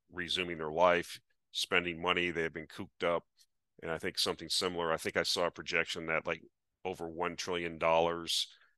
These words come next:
in spending power has been accumulated by Chinese folks during the lockdowns. Um,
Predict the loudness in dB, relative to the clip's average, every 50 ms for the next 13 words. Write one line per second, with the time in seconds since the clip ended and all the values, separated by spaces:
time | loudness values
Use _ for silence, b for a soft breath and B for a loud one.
0 | b -12 -10 -6 0 0 0 2 2 0 0 0 -6 -6 0 2 4 4 4 4
1 | 0 -2 -6 -8 -10 -10 -10 -10 -12 -10 -10 -6 -4 -4 -6 -4 -4 -6 -6 -4
2 | -4 -4 -4 -4 -4 -4 -4 -6 -6 -6 -4 -4 -4 -6 -6 _ _ _ _ _
3 | _ _ _ _ _ -4 0 0 0 0 2 0 0 0 0 -4 -2 0 4 6
4 | 8 8 6 6 2 2 2 4 2 2 0 2 4 4 4 4 0 -6 -8 -6
5 | -4 -2 -2 -4 -4 -6 -10 -16 -18